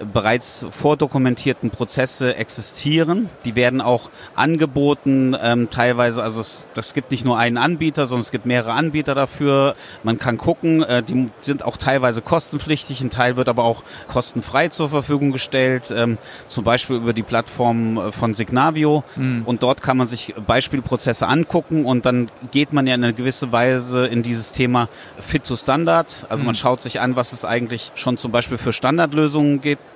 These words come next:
Speaker 1: Und dann kann man dort tatsächlich aber auch überlegen, welche Teilschritte mache ich denn wirklich im Standard und bei welchen habe ich denn tatsächliches, ja, unverfälschtes Wertschöpfungspotenzial. Und in diesen Schritten muss ich mir halt auch manchmal,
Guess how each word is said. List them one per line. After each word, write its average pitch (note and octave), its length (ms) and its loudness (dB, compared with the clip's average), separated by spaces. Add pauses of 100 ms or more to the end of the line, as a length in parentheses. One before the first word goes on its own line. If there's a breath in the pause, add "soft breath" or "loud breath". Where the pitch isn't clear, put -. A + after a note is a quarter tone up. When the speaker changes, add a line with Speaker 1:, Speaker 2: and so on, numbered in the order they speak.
Speaker 1:
Und B2 240 -2
dann C3 220 2
kann C#3 180 0
man B2+ 200 2 (300 loud breath)
dort B2+ 300 2
tatsächlich B2 540 -4
aber A#2+ 240 2
auch A#2+ 160 -2
überlegen, A#2+ 440 2 (300 loud breath)
welche B2 320 0
Teilschritte C#3+ 840 -2 (160)
mache A#2+ 320 2
ich C3+ 120 -4
denn A#2+ 180 2
wirklich B2 320 -2
im A#2+ 80 0
Standard C3+ 480 0
und A#2+ 160 -2
bei B2 180 2
welchen B2+ 360 0
habe B2+ 140 -2
ich - 100 -8
denn A#2+ 140 0
tatsächliches, B2 720 -4 (440 loud breath)
ja, A2 240 2
unverfälschtes C3 880 0
Wertschöpfungspotenzial. G#2 1300 -2
Und G#2+ 240 -6 (400 loud breath)
in A2+ 120 0
diesen D#3+ 300 0
Schritten D3 340 0
muss C#3 140 0
ich C#3 60 -6
mir C3+ 160 2
halt B2+ 120 2
auch B2 120 -2
manchmal, C3 560 0